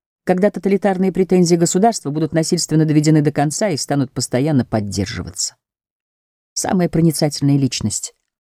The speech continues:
не сможет отрицать, что наше общество, организованное в так называемое государство,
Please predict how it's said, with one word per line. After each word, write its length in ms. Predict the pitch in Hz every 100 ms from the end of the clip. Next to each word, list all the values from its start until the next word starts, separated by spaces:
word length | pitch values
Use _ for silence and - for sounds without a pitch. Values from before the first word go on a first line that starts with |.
| _
не 140 | 156
сможет 360 | 151 208 190 -
отрицать, 380 | 98 92 - 110
что 160 | -
наше 240 | 127 120 127
общество, 460 | 135 - 117 -
организованное 600 | 117 120 123 135 123 113
в 60 | 110
так 160 | 120 123
называемое 420 | 113 120 127 110
государство, 640 | 110 - 127 143 - 104